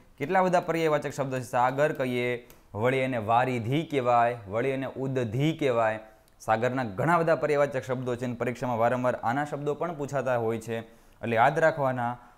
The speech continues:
મૃદુલ તો કોમળ છે. ખોળો, ખોળો એટલે ઉચ્છંગ થાય. શું થાય?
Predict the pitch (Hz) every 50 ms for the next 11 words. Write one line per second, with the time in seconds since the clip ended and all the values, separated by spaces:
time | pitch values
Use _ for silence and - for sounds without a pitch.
0 | _ - 107 117 117 135 139 151 151 151 147 139 139 139 - - 117 104 - -
1 | 123 131 147 151 143 131 117 104 127 123 123 - - - - _ - - - -
2 | 190 214 214 175 123 98 87 - - - _ _ _ - - - 156 170 185 185
3 | 175 151 139 - - 147 156 - 135 131 - - - 151 139 127 110 104 98 104
4 | 92 - 135 170 147 147 143 147 170